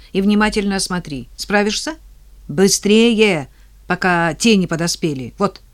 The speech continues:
возьми фонарь". Пришлось довольно глубоко войти в воду, опять налилось в сапоги. Да, ну, все равно ноги давно промокли. Очень раздражала смола.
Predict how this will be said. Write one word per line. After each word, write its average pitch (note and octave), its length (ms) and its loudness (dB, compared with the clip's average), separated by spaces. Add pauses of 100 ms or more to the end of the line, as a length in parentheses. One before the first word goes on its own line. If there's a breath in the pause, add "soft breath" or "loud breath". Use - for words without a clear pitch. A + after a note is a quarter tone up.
возьми F#3+ 280 0
фонарь". D3 360 -8 (920 loud breath)
Пришлось E3 440 -6
довольно G3+ 640 -2
глубоко E3 480 -6
войти C#3+ 340 -8
в C3 120 -12
воду, G#3 440 0 (380 soft breath)
опять F3 480 -2
налилось D#3 500 -6
в - 100 -14
сапоги. F#3 600 -4 (500 soft breath)
Да, - 240 -8
ну, E3+ 140 -6
все F#3 200 -6
равно F#3+ 280 -2
ноги D#3+ 320 -4
давно E3 480 -2
промокли. G#3 760 -4 (440 soft breath)
Очень C4 400 0
раздражала F#3 640 -4
смола. D3 600 -6